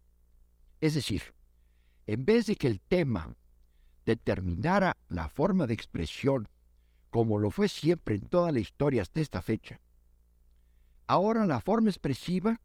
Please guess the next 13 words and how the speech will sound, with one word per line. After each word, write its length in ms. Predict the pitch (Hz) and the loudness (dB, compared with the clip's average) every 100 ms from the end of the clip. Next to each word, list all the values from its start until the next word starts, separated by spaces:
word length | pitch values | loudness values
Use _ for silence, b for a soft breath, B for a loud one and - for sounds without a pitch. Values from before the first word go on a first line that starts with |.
| _ | _
determinaría 880 | - 113 - 98 101 98 101 143 202 - | -4 -4 -2 -2 0 0 -2 -2 -2 -2
el 220 | 101 - - | -6 -6 -12
tema 320 | - 190 175 165 | -2 0 2 0
de 100 | 156 | 0
la 120 | 156 | 0
obra, 420 | 131 123 147 143 _ _ _ | 0 0 -2 -6 _ _ _
que 100 | 127 | -4
era 120 | 135 | -2
un 100 | 120 | -2
simple 360 | - 143 131 151 | -2 -4 -2 -2
pretexto. 640 | 170 160 220 - - - _ _ _ _ _ _ - _ _ _ _ _ _ _ _ _ | -2 0 -2 -2 -20 -20 _ _ _ _ _ _ -20 _ _ _ _ _ _ _ _ _
Con 200 | 120 123 | 0 2
esto, 360 | 233 - - | 0 0 -16